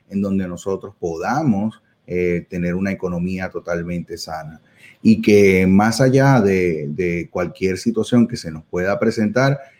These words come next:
eh, podamos, eh, llevar a cabo terapias,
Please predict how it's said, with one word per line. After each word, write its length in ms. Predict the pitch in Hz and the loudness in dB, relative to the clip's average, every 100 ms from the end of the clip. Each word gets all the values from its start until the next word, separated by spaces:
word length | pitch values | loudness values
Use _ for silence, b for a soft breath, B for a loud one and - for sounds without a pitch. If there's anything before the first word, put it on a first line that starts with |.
| B B | B B
eh, 640 | - 98 98 95 92 87 - - | -2 2 4 4 2 0 -4 -8
podamos, 800 | 101 95 92 104 113 110 107 - | -4 -2 0 2 4 4 0 -2
eh, 340 | 98 95 95 92 | -2 0 0 -2
llevar 320 | 95 98 98 | 0 2 2
a 100 | 107 | 0
cabo 380 | 107 104 107 104 | 0 2 2 2
terapias, 1000 | 95 85 87 98 95 - 101 95 92 92 | 0 -2 -2 -2 -2 -2 -2 -2 -4 -6